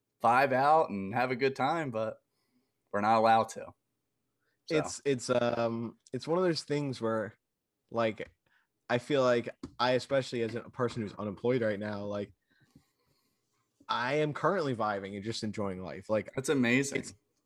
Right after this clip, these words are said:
Speaker 2: it's, it is, and I'm, I'm, I'm fully aware of it, and I'm taking advantage of it in a good way.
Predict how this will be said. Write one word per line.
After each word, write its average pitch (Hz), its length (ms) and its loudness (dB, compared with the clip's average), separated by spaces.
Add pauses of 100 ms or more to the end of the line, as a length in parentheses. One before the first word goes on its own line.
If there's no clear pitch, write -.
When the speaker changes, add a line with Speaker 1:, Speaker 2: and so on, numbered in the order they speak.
(240)
Speaker 2:
it's, 165 300 2
it 160 120 4
is, 185 200 6
and 123 100 0
I'm, 120 140 -2 (120)
I'm, 123 320 -2 (140)
I'm 131 160 0
fully 151 460 0
aware 117 400 4
of 104 100 -2
it, 98 140 -4
and 104 80 -8
I'm 104 80 -8
taking 107 380 -6
advantage 95 400 -6
of 92 80 -12
it - 60 -14
in 85 60 -14
a 85 60 -12
good 87 240 -6
way. 73 140 -16